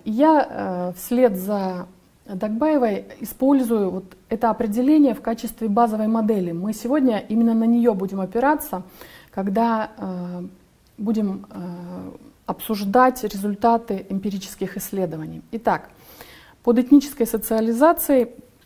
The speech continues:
э, понимается динамический процесс становления, первое, этнической идентичности, во-вторых, системы ценностей и толерантности личности. Все это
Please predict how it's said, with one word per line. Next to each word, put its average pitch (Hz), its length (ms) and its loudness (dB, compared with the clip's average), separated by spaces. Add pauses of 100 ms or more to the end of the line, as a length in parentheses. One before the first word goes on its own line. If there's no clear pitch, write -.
(140)
э, 190 220 -4
понимается 214 840 2 (160)
динамический 247 500 0
процесс 254 560 2
становления, 220 920 0 (300)
первое, 190 540 2
этнической 247 840 0
идентичности, 226 1080 -2 (1000)
во-вторых, 220 680 0
системы 233 560 0
ценностей 208 1040 -4 (520)
и 285 240 4
толерантности 226 960 0
личности. 180 680 -8 (840)
Все 277 300 2
это 320 460 2